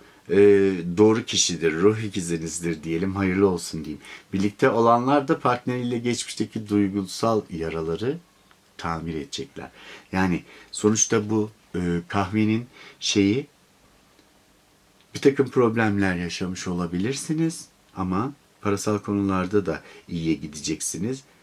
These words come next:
O şeye çok taktım. Hmm, ne derler ona? Havadan bir para gelecek. İnşallah, e, miras, ölüm hak, miras helal derler. E, bütün sıkıntılarınızı giderecek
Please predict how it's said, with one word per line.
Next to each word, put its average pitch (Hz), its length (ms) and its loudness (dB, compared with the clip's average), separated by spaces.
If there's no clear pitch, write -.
O 104 80 0
şeye 117 300 0
çok - 260 -4
taktım. 80 480 -6
Hmm, 78 640 -6
ne 87 200 -2
derler 82 320 0
ona? 80 300 -6
Havadan 110 440 2
bir 104 60 -4
para 101 240 6
gelecek. 85 500 -2
İnşallah, 87 400 -2
e, - 20 -10
miras, 85 960 -2
ölüm 90 220 -2
hak, 113 260 -2
miras 98 480 -4
helal 95 380 0
derler. 85 460 -4
E, 87 280 -2
bütün 90 200 -6
sıkıntılarınızı 92 760 -2
giderecek 87 640 0